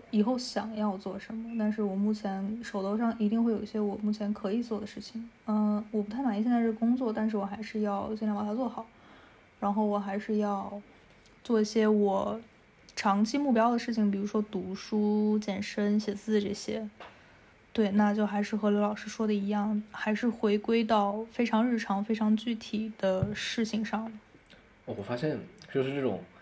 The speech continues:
Speaker 2: 像阿周这种迷茫的感觉，我突然有一个很有趣的想法。
Speaker 1: 哦。
Speaker 2: 我之前跟，<laughs> 跟一个朋友聊天，他也是说，他说他好像没有什么特别感兴趣的事情想做。
Speaker 1: 嗯。
Speaker 2: 我就问他，我说，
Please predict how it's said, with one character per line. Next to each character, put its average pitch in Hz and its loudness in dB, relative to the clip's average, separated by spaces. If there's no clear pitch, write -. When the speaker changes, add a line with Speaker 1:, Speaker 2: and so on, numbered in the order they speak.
Speaker 2:
像 127 -4
阿 117 0
周 113 2
这 113 2
种 98 2
迷 98 -4
茫 95 0
的 90 -4
感 90 -4
觉， 87 -8
我 101 -6
突 - -4
然 110 0
有 107 0
一 95 -2
个 104 -2
很 110 -8
有 98 -6
趣 107 -6
的 95 0
想 87 -8
法。 - -18
Speaker 1:
哦。 214 4
Speaker 2:
我 220 0
之 117 2
前 101 -2
跟， 104 -4
<laughs> - -20
跟 123 0
一 120 2
个 123 0
朋 120 -6
友 107 0
聊 98 -4
天， 98 -10
他 - 0
也 98 2
是 107 -4
说， 92 -4
他 - -2
说 92 0
他 - -14
好 98 2
像 104 -4
没 95 -4
有 95 -4
什 98 -8
么 90 -8
特 104 -8
别 101 -4
感 90 -8
兴 98 -6
趣 98 -10
的 98 -8
事 - -8
情 - -14
想 - -16
做。 202 -6
Speaker 1:
嗯。 226 6
Speaker 2:
我 101 -6
就 101 -2
问 123 2
他， 92 -8
我 98 -8
说， 95 0